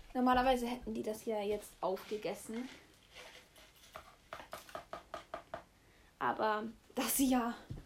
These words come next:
Hobbyhorses sind, leider essen sie das alles ja gar nicht auf. Und deswegen muss ich das alles von Hand alleine hier aufessen, in Anführungszeichen, also hier eigentlich.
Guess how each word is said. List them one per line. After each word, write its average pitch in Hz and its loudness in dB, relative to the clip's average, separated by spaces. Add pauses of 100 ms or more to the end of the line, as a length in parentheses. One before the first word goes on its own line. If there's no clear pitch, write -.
(300)
Hobbyhorses 370 4
sind, 320 -2 (280)
leider 247 2 (680)
essen 240 -6
sie 254 -4
das 240 -2
alles 240 0
ja 220 -2
gar 175 -4
nicht 180 -8
auf. 190 -4
Und - -18
deswegen - -12 (840)
muss 240 0
ich 226 -6
das - -10
alles 220 0 (640)
von 370 0
Hand 311 -2
alleine 214 -2 (800)
hier 214 -2
aufessen, 208 -2
in 196 -8
Anführungszeichen, 202 -6
also 208 -8
hier 208 -8
eigentlich. - -10